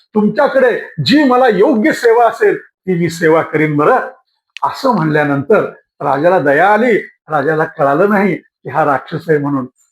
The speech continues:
समाजामध्ये चांगले माणसं याच गोष्टीला फसतात बरं. आणि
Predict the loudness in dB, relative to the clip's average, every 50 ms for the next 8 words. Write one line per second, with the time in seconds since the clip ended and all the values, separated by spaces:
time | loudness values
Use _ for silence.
0 | _ _ -16 -10 -6 -2 -2 0 0 0 0 0 0 0 0 -2 -2 0 2 2
1 | 2 2 2 2 0 0 0 2 2 2 0 -4 -12 _ -2 0 0 0 0 0
2 | 0 0 0 0 0 0 0 0 0 0 -2 -4 -4 -2 -2 -2 0 2 2 2
3 | 2 2 2 0 -4 -10 -20 _ _ _ -4 -2 0 2 2 0 0 -2 -6 -10